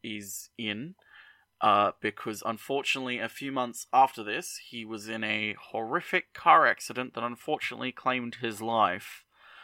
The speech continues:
Um, initially, there was going to be another story, I can't remember if it's this season or next season, that was going to be, like,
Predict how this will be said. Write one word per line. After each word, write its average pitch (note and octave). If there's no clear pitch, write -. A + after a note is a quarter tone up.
Um, G#2
initially, D#3
there D3
was B2
going C3+
to C3
be C3
another A2+
story, A2
I G#2
can't C3+
remember B2
if G#2
it's -
this A#2+
season A2+
or G2+
next G#2+
season, G2+
that F#2+
was G2
going G#2
to F#2
be, G2
like, G2